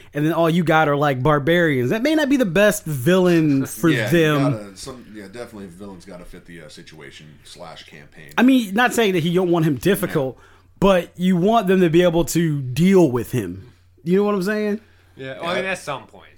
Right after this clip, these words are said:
Speaker 2: Yeah, and, well, and that's why, um, it's, it's always best to have a contingency for if they don't do what you want them to do with the, uh, the evil guy.
Speaker 1: Yeah.
Speaker 2: You know, "Well, we were gonna talk to him, but now we're just gonna kill him. Oh, I planned for this, thank God."
Speaker 1: Yeah,
Speaker 2: You know,
Speaker 1: yeah, yeah.
Speaker 2: which can be, it does, and it,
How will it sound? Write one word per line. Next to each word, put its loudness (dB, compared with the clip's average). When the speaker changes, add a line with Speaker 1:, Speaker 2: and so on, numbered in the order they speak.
Speaker 2:
Yeah, -8
and, -12
well, -8
and -12
that's -12
why, -12
um, -14
it's, -20
it's -18
always -14
best -14
to -20
have -16
a -20
contingency -18
for -20
if -20
they -20
don't -20
do -20
what -20
you -20
want -20
them -20
to -20
do -20
with -20
the, -20
uh, -20
the -20
evil -20
guy. -16
Speaker 1:
Yeah. -4
Speaker 2:
You -14
know, -14
"Well, -10
we -16
were -10
gonna -14
talk -12
to -14
him, -14
but -18
now -14
we're -14
just -20
gonna -20
kill -16
him. -20
Oh, -18
I -20
planned -20
for -20
this, -20
thank -20
God." -20
Speaker 1:
Yeah, -4
Speaker 2:
You -12
know, -14
Speaker 1:
yeah, -8
yeah. -12
Speaker 2:
which -12
can -8
be, -12
it -14
does, -10
and -12
it, -18